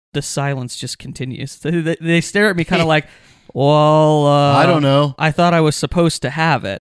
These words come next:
Speaker 1: And so then my follow-up question is always like, "Well, what, what's in this account?" That's usually, you know, why,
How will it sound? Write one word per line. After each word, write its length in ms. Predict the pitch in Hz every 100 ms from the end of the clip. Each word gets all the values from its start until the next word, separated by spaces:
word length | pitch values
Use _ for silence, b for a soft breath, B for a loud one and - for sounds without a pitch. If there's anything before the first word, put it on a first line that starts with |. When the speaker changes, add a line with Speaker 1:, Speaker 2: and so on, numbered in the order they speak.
| -
Speaker 1:
And 120 | 180
so 240 | 180 196 180
then 300 | 151 175 220
my 160 | 196
follow-up 500 | 151 180 233 226 143
question 380 | - 151 - 156
is 160 | 139 143
always 260 | 139 135
like, 180 | 135 123 -
"Well, 200 | 160 165
what, 300 | 160 233 - -
what's 340 | 170 247 - -
in 260 | 214 214
this 200 | 143 -
account?" 460 | - - 104 - -
That's 200 | 151 -
usually, 280 | 165 151 151
you 80 | 147
know, 120 | 139
why, 280 | 143 180